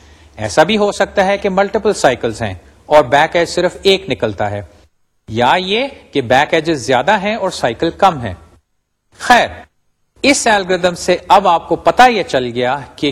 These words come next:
کیا ڈی ایف ایس یا جو ہمارا گراف ہے اس میں سائیکل ہے کہ نہیں۔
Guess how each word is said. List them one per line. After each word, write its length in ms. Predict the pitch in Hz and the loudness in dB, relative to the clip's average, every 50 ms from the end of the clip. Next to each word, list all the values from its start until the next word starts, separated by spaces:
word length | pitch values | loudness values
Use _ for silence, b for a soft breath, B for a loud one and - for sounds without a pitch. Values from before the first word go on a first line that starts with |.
| - - | -4 -4
کیا 220 | - 156 160 165 175 180 175 147 120 | -2 2 4 4 4 4 0 -2 -6
ڈی 200 | 127 135 143 147 | -6 -2 -2 -2
ایف 180 | 143 135 - - | -2 -2 -2 -2
ایس 280 | 156 160 - - - - | -2 -2 -2 -4 -10 -6
یا 180 | 139 135 131 123 123 - - _ | -2 0 0 0 0 -4 -12 _
جو 180 | 120 117 131 117 | -6 -6 -4 -4
ہمارا 220 | 117 117 113 117 104 92 | -2 -4 -4 -4 -6 0
گراف 280 | - 139 185 208 190 - | 2 4 4 4 2 0
ہے 80 | 156 151 123 | -2 -2 -2
اس 180 | 147 139 - - | -4 -8 -8 -8
میں 60 | 156 147 | -8 -8
سائیکل 420 | - - - - - - 135 131 | -4 -4 -4 -4 -2 -4 -6 -6
ہے 200 | 104 117 113 110 - | -4 -6 -6 -6 -6
کہ 80 | - 127 | -8 -8
نہیں۔ 300 | 127 139 139 180 220 254 | -8 -6 -6 -4 -4 -4